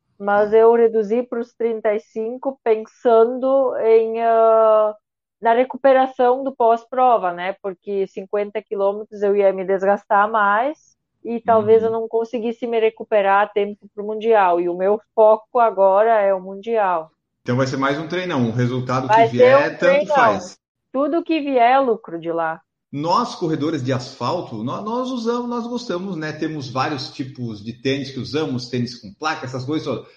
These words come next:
Speaker 2: Quando você tá correndo em trilha de montanha, que tipo de tênis você usa, que tipo de tênis você gosta, que tipo de tênis é adequado? Porque esse mundo não é um mundo que eu habito,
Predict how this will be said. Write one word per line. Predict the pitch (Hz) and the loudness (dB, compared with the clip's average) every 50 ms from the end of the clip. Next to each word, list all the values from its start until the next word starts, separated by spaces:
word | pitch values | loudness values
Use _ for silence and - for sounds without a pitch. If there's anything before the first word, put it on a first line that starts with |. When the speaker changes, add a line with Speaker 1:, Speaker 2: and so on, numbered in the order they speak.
| _ _ - | _ _ -4
Speaker 2:
Quando | 196 226 226 | -2 -2 -2
você | - 233 | -2 -4
tá | 220 226 226 214 | -4 -4 -6 -6
correndo | 214 214 190 185 196 202 | -4 -4 -4 -4 -4 -4
em | 196 190 | -6 -8
trilha | - 185 190 208 208 | -8 -6 -4 -4 -4
de | 185 185 | -4 -6
montanha, | 185 185 180 170 127 - 151 147 139 123 104 - - _ _ _ | -6 -6 -8 -8 -6 -4 -4 -2 -2 -2 -4 -8 -10 _ _ _
que | _ - | _ -20
tipo | 127 - 247 247 - 285 | -12 -10 -10 -8 -8 -8
de | 240 247 | -10 -10
tênis | - - 175 180 180 175 165 - | -6 -4 -4 -2 -2 -4 -8 -8
você | - 156 147 | -8 -6 -4
usa, | 156 175 165 180 - | -4 -4 -4 -6 -8
que | - | -10
tipo | - 196 190 - 196 180 | -12 -14 -14 -12 -14 -18
de | 160 135 | -16 -10
tênis | - 160 165 165 151 - | -8 -6 -6 -6 -8 -10
você | - 156 | -10 -8
gosta, | 120 113 131 151 160 156 - 143 | -8 -6 -6 -6 -6 -8 -12 -14
que | - - | -14 -14
tipo | - 190 196 - | -14 -14 -14 -16
de | 170 160 | -18 -16
tênis | - - 156 160 156 147 127 147 | -8 -6 -4 -4 -4 -6 -6 -6
é | |
adequado? | 139 127 123 123 127 - 120 110 107 104 - | -6 -4 -6 -6 -6 -6 -6 -6 -6 -6 -10
Porque | - 123 123 143 | -12 -12 -8 -6
esse | 156 156 156 151 151 | -8 -8 -8 -10 -10
mundo | 151 170 185 190 | -8 -6 -6 -6
não | 185 175 | -4 -4
é | 175 175 | -4 -4
um | 165 156 135 | -4 -6 -8
mundo | 131 131 135 139 147 156 160 147 131 | -10 -10 -10 -8 -6 -6 -6 -8 -8
que | - 131 | -6 -4
eu | 127 127 | -4 -2
habito, | 120 104 98 104 139 190 190 - - _ | -2 -4 -6 -8 -8 -8 -8 -10 -14 _